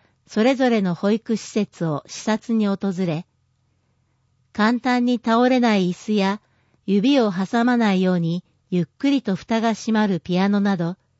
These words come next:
細部まで子どもたちの安全を考慮している。誰もが安心して子育てできる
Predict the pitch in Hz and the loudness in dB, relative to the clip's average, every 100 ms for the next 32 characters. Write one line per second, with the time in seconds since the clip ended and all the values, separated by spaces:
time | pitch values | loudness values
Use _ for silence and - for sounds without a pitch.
0 | _ _ _ _ - 247 277 226 208 175 | _ _ _ _ 0 2 2 2 0 0
1 | 175 180 _ _ - 180 233 247 226 180 | -4 -6 _ _ -4 0 2 2 -2 -4
2 | - 160 156 202 214 233 226 226 247 240 | -4 -2 -2 -2 0 0 0 -2 0 0
3 | 208 170 - 170 156 - _ _ _ _ | 0 -4 -4 -4 -4 -6 _ _ _ _
4 | _ _ _ _ _ 214 269 269 240 208 | _ _ _ _ _ 0 2 2 2 2
5 | 208 233 247 233 233 208 - 214 - 202 | 2 0 -2 -2 -2 -2 -4 -4 -4 -2
6 | 233 226 196 185 - 202 180 | 0 0 0 -2 -2 0 -2